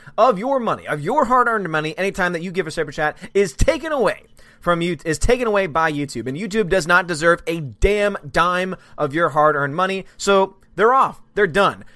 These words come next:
However, if you still want to support the channel, there are plenty of links, plenty of ways to do so. If you go to the descriptions of this video, you can find that there is a PayPal link. You can donate there. If, however,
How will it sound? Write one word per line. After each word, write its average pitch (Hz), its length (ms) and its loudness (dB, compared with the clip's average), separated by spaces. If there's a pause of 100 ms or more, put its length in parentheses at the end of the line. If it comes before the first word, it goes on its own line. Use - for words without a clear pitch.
However, 240 380 4
if 143 100 -2
you 202 100 -2
still 214 220 4
want 208 140 2
to 196 40 0
support 196 280 -4
the 165 80 -16
channel, 190 360 -2 (160)
there 185 140 4
are 175 160 4
plenty 185 380 -2
of 151 120 -2
links, 180 280 -6
plenty 180 260 -4
of 160 60 -4
ways 175 160 -4
to 147 60 -10
do 170 180 -6
so. 117 160 -6
If 135 80 -8
you 139 80 -6
go 185 200 4
to 196 60 -2
the 185 60 -2
descriptions 175 460 -6
of 170 140 2
this 175 140 -2
video, 160 240 -2
you 127 140 -8
can 143 80 -12
find 170 320 -2
that 147 40 -6
there 165 140 2
is 165 80 -4
a 165 60 -4
PayPal 190 500 2
link. 113 160 -8
You 123 80 -10
can 143 140 -10
donate 165 320 -2
there. 170 240 0 (260)
If, 285 240 -6
however, 170 560 0